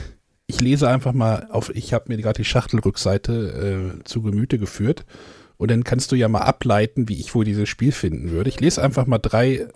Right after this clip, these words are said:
dreieinhalb Wor-, vier Worte vor, die hinten drauf stehen. Deduktion, Kooperation,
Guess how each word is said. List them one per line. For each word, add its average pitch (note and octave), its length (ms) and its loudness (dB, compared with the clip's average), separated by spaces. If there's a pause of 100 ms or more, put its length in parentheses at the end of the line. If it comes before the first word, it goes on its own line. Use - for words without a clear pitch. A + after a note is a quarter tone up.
dreieinhalb C3 760 2
Wor-, G2+ 240 0
vier F#3+ 320 2
Worte B2 300 0
vor, C3 340 2
die B2+ 160 0
hinten A#2+ 240 0
drauf A2 260 2
stehen. F#2+ 400 0 (720)
Deduktion, F#3+ 840 2 (360)
Kooperation, C3+ 1080 2